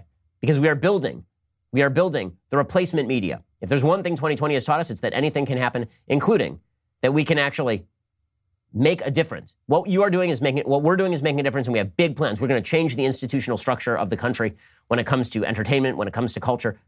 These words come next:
We are, we're gonna get into all of those things next year. We want you to join us.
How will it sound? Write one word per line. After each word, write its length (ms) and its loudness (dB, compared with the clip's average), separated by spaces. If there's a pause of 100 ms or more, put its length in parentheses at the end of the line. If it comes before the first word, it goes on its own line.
(160)
We 140 4
are, 60 0
we're 140 0
gonna 160 0
get 260 -2
into 380 -2
all 220 2
of 80 -6
those 220 -2
things 240 -4
next 200 -4
year. 320 0
We 100 2
want 200 2
you 80 -4
to 60 -2
join 220 0
us. 140 -4